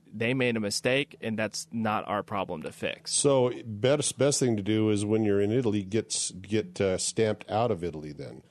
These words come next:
Speaker 2: Go to customs and say, "I'm
Speaker 1: Right.
Speaker 2: leaving," and then sail on down to Malta and hang out in Malta, and you don't have to get stamped into Malta then?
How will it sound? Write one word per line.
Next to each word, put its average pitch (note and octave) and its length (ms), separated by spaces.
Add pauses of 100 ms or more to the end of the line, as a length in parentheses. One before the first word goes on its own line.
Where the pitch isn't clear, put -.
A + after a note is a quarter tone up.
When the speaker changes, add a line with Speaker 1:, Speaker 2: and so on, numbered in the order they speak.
(260)
Speaker 2:
Go G3+ 160
to G2+ 60
customs G2+ 520
and F#2 100
say, G2 280
"I'm F#2 180
Speaker 1:
Right. A2 300
Speaker 2:
leaving," F2+ 240 (500)
and G2+ 160
then G#2 240
sail G#2 380
on G2+ 180
down G2 340
to - 140
Malta G2 600
and F2+ 160
hang G#2 240
out G2 180
in F2+ 140
Malta, G#2 320
and F2+ 120
you F#2+ 60
don't F#2 240
have A2 260
to A#2 60
get A2 240
stamped G2+ 480
into A2+ 300
Malta A#2+ 420
then? C3 280